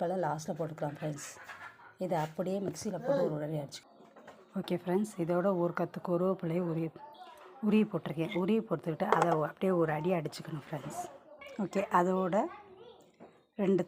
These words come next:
தக்காளியை நறுக்கி வச்சுருக்கேன், அந்த தக்காளியும் இதில் போட்டுக்குங்க. இதில் போட்டுக்கிட்டு இதை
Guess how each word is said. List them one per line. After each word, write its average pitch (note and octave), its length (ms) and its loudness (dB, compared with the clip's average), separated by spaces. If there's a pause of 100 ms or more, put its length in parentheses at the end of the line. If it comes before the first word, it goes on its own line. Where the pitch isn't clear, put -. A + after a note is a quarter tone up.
தக்காளியை F#3 540 2 (260)
நறுக்கி E3+ 360 0
வச்சுருக்கேன், D#3+ 460 -6 (200)
அந்த E3 320 4
தக்காளியும் E3+ 640 0
இதில் D3 280 -4
போட்டுக்குங்க. D#3+ 540 -4 (560)
இதில் D#3+ 320 0
போட்டுக்கிட்டு E3+ 500 -2 (300)
இதை F3 120 4